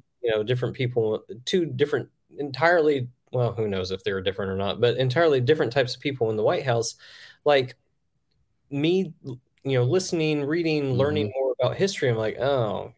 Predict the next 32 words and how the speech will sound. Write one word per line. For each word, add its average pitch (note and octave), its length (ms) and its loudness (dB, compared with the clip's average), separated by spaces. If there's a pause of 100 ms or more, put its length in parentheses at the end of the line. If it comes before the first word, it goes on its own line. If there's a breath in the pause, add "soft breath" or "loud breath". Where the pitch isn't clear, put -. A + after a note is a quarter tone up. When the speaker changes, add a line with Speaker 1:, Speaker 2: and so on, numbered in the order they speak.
Speaker 1:
you B2 120 0
know, A2+ 220 4
like A2 280 0 (200)
Speaker 2:
<laughs> - 220 -10
I C3+ 460 4
know. A#2 280 2 (560 loud breath)
Speaker 1:
Eh, G3 200 4
like, G3+ 240 6
at F#3+ 140 4
this G3+ 160 4
point, D3+ 200 4
like, C#3+ 200 2
if - 140 0
you G4 140 6
didn't E4+ 320 6
see A3+ 340 2
a F3 100 4
lot F#3 240 4
of F#3+ 80 2
these F3+ 260 -2 (160)
things F3 300 0
coming, D3+ 440 0
then B2+ 400 2
Speaker 2:
<laughs> - 40 2
I A#3+ 100 2
know. G#3 440 0 (100)
It's G3 120 -2
like, F#3+ 140 -2
Speaker 1:
you - 40 -16 (120)
Speaker 2:
what - 140 0
Speaker 1:
know, D3+ 180 2 (120)
Speaker 2:
the D#3+ 60 -12